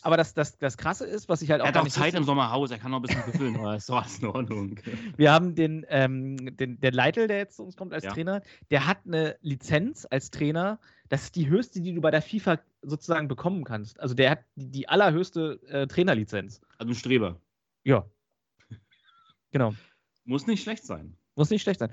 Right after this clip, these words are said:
Speaker 2: Also
Speaker 1: Aber es
Speaker 2: muss
Speaker 1: muss jetzt
Speaker 2: so
Speaker 1: noch
Speaker 2: gut
Speaker 1: ein bisschen,
Speaker 2: sein.
Speaker 1: es muss trotzdem noch ein bisschen was passieren. Wir brauchen einen Sch-, Goalgetter, wir brauchen einen, einen Stürmer, der Tore schießt. Ähm, wenn du zwei Stürmer da vorne drin hast mit Weidand und Hinterseher und die haben insgesamt zusammen drei Tore geschossen, wovon der eine
Speaker 2: Ei.
Speaker 1: null Ge-, Tore geschossen hat.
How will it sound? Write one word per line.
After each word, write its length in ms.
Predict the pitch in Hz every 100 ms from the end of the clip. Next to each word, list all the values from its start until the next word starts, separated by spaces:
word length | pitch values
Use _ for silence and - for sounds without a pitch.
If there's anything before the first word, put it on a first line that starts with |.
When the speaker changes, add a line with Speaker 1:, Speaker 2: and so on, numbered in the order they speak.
| -
Speaker 2:
Also 140 | 120
Speaker 1:
Aber 120 | 170 214
es 80 |
Speaker 2:
muss 80 | 226 226
Speaker 1:
muss 80 | 214
jetzt 140 | 208
Speaker 2:
so 60 | 220
Speaker 1:
noch 60 |
Speaker 2:
gut 80 | 202
Speaker 1:
ein 20 |
bisschen, 220 | 202 - 196
Speaker 2:
sein. 100 | -
Speaker 1:
es 160 | 160
muss 180 | 196 202
trotzdem 280 | - 202 208
noch 120 | 196
ein 80 | 190
bisschen 160 | 190 190
was 120 | 185
passieren. 340 | 175 - 190
Wir 80 | 185
brauchen 260 | 165 165 170
einen 140 | 156
Sch-, 160 | - - _ _ _
Goalgetter, 520 | - 175 208 190 190 165
wir 80 |
brauchen 280 | 139 160 165
einen, 280 | 156 147 -
einen 80 | 143
Stürmer, 360 | - 175 175
der 100 | 151
Tore 240 | 139 185 180
schießt. 340 | - 190 185 - - - -
Ähm, 420 | - 147 156 151 - _ _
wenn 140 | - 170
du 140 | 175 - _ _
zwei 260 | - 160 165
Stürmer 300 | - 175 170
da 100 | 160
vorne 240 | - 170 160
drin 160 | 160
hast 160 | 160 -
mit 140 | 143
Weidand 400 | 135 156 165 165
und 140 | - 147
Hinterseher 540 | 175 175 151 156 151
und 120 | 135 139
die 160 | 151
haben 200 | 143 160
insgesamt 460 | - 165 - 151 156
zusammen 260 | 151 156
drei 160 | 139 147
Tore 260 | 143 180 147
geschossen, 380 | 135 151 - 143
wovon 240 | 123 147
der 120 | 139
eine 160 | 156 156
Speaker 2:
Ei. 100 | 165
Speaker 1:
null 460 | 170 214 202 156
Ge-, 120 | 139 147
Tore 380 | - 160 135
geschossen 460 | 139 - 135 - 127
hat. 180 | 131